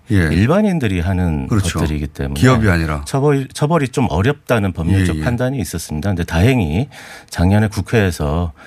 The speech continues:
Speaker 2: 관련 법이 통과됐고
Speaker 1: 아.
Speaker 2: 오늘부로 시행이 되기, 예, 되기 때문에
Speaker 1: 예, 모르는 분들 많으실
Speaker 2: 예,
Speaker 1: 텐데.
Speaker 2: 예. 예, 그 부분에 대해서는 좀 주의를 하셔야 될 것
Speaker 1: 큰일
Speaker 2: 같습니다.
Speaker 1: 나겠네요, 이제.
Speaker 2: 예, 그렇습니다.
Speaker 1: 최고 징역 삼 년이요?
Speaker 2: 예, 삼, 삼 년 이하의 징역, 삼천만 원 이하의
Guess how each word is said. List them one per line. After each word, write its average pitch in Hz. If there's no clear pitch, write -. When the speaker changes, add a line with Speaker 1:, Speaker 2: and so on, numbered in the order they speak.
Speaker 2:
관련 95
법이 87
통과됐고 90
Speaker 1:
아. 78
Speaker 2:
오늘부로 98
시행이 127
되기, 82
예, 76
되기 90
때문에 101
Speaker 1:
예, 110
모르는 131
분들 120
많으실 95
Speaker 2:
예, -
Speaker 1:
텐데. 82
Speaker 2:
예. 82
예, 80
그 110
부분에 120
대해서는 95
좀 90
주의를 92
하셔야 117
될 80
것 113
Speaker 1:
큰일 196
Speaker 2:
같습니다. 147
Speaker 1:
나겠네요, 98
이제. 85
Speaker 2:
예, 71
그렇습니다. -
Speaker 1:
최고 170
징역 139
삼 143
년이요? 113
Speaker 2:
예, 85
삼, 147
삼 165
년 175
이하의 101
징역, 98
삼천만 120
원 117
이하의 90